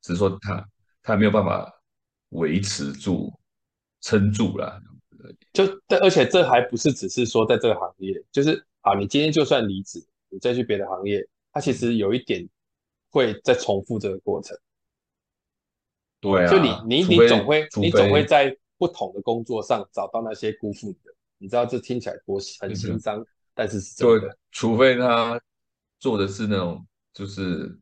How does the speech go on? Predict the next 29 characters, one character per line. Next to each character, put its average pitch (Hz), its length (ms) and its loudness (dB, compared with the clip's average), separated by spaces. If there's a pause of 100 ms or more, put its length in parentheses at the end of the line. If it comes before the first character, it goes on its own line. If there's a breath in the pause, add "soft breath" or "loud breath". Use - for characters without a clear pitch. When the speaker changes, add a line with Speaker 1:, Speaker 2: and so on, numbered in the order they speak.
Speaker 1:
就 95 120 -10
是 92 140 -6
那 90 60 -2
种 92 160 -2
社 101 260 -2
交 85 380 0 (220)
超 92 240 -2
小 - 380 -2
的 - 140 -8
soho 87 600 2
啊， - 200 -2
或 87 100 -4
什 85 100 -10
么 - 120 -2
之 - 100 -4
类 - 80 -2
那 - 80 0
种。 - 100 -2
Speaker 2:
<laughs> 101 320 -4
对 92 100 -6
啊。 - 160 -8
Speaker 1:
他 - 60 -8
不 95 140 -6
需 101 120 -2
要 90 60 2
跟 87 160 -2
太 92 120 -4
多 87 160 -2
人， - 140 -12